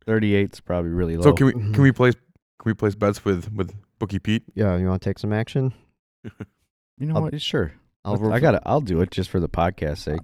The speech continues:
Speaker 3: I'll put all my, I'll roll over all my bags of Skittles from this win onto, uh, the over.
Speaker 1: <laughs>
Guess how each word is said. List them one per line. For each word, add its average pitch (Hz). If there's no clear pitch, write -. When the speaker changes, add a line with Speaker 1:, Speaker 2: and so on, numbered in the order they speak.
Speaker 3:
I'll 107
put 110
all 104
my, 98
I'll 104
roll 104
over 101
all 98
my 98
bags 101
of 95
Skittles 110
from 101
this 98
win 113
onto, 104
uh, 101
the -
over. 110
Speaker 1:
<laughs> -